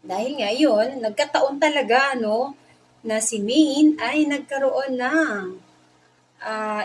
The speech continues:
engagement or may work siya. Kaya nag-tweet siya, sabi niya, "Ang saya. Wish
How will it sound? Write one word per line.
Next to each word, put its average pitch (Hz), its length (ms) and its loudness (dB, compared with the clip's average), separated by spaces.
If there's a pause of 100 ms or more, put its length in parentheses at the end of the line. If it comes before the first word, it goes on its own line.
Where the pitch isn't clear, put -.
engagement 233 1120 -4
or 214 160 0
may 226 160 -2
work 226 400 2
siya. 208 560 -2 (320)
Kaya 226 240 4
nag-tweet 247 480 0
siya, 277 320 4
sabi 262 480 0
niya, 226 240 -4
"Ang 262 240 -6
saya. 269 800 -2 (640)
Wish 269 480 2